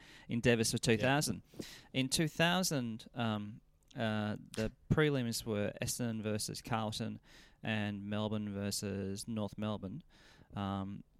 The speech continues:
Speaker 1: anyway, uh, in the first week of the finals, it was, um, uh, Geelong versus Hawthorn.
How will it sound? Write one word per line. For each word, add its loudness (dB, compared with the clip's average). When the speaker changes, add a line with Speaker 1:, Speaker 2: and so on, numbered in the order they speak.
Speaker 1:
anyway, -4
uh, 4
in 0
the 0
first 6
week 4
of -2
the -2
finals, 0
it -6
was, -4
um, -4
uh, -2
Geelong 0
versus -4
Hawthorn. 0